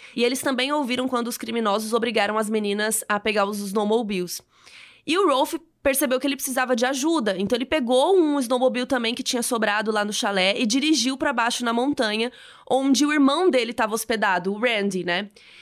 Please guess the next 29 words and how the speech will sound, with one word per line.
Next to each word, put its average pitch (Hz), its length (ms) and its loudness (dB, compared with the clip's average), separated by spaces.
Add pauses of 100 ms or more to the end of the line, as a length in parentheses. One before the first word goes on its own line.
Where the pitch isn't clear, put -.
(140)
E 605 180 4
o 359 40 4
Randy 262 300 2
tava 262 280 0
lá, 202 200 2
né, 202 180 0
no 196 100 0
chalé 185 300 0
dele, 277 300 0
e 269 40 2
ele 269 180 0
olhou 294 200 2
e 277 60 0
falou 294 180 -6
assim: 294 220 -2
"Viu 277 260 -2
alguém, 269 360 0
né, 269 340 -2
descendo?". 254 640 0
Mas 226 160 -2
ele 302 140 -2
não 330 80 2
conseguiu 330 360 -2
entender 330 280 2
o 226 60 -2
que - 80 -16
tava 214 180 0
acontecendo, 208 800 -4
porque 214 440 -4